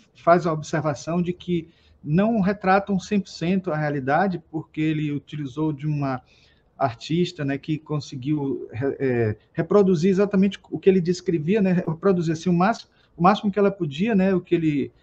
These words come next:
via, né, mas ele disse que, assim, a, a luz de um, de uma visão clarividente, né, nunca é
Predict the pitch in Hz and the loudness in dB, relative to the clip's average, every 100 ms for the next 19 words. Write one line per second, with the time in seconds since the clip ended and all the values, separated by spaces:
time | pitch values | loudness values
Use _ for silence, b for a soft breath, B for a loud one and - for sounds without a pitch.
0 | _ 107 101 180 233 185 143 - _ _ | _ -12 0 2 4 2 0 -4 _ _
1 | 131 156 180 190 190 202 175 208 - 262 | -4 2 4 4 2 2 0 -4 -4 -4
2 | 240 - 190 160 135 113 151 156 165 226 | -2 -2 -2 0 0 2 2 4 4 2
3 | 240 185 - 135 165 156 139 135 160 143 | 0 -2 -8 -6 -4 -2 -4 -4 -4 -2
4 | 160 120 139 147 143 143 147 139 120 139 | -4 -4 -4 -4 -4 -4 -4 -6 -4 0
5 | 185 - 143 147 165 202 220 175 170 | 0 -2 -6 -2 0 2 2 2 0